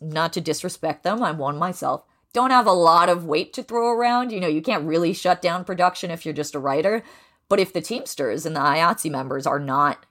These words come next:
going to cross your picket line, then you immediately shut it down. And that largely happened in a way that I think both the writers and the studios were not expecting.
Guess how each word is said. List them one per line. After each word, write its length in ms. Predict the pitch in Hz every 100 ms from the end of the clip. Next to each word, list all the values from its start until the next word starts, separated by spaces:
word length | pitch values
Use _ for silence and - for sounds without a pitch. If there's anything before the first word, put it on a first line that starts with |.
| _
going 240 | - 147 139
to 120 | 131 - -
cross 300 | 165 131 -
your 80 |
picket 260 | 131 233 -
line, 340 | 147 139 131 - _
then 240 | - 214 214
you 140 | 160
immediately 400 | 147 160 - 135
shut 220 | - 131
it 100 | -
down. 260 | - - -
And 100 | 143
that 160 | 170 170
largely 440 | 190 247 190 147
happened 540 | 151 151 180 127 117
in 140 | - 147
a 60 |
way 240 | 139 139 135
that 160 | 135
I 80 | -
think 300 | 143 147 135 _ - - _
both 300 | 190 277 -
the 100 | 175
writers 480 | 160 147 208 233 196
and 320 | - 175 180
the 60 |
studios 440 | 151 151 135 123 143
were 100 | 151
not 180 | 139 113
expecting. 640 | - - - 180 196 214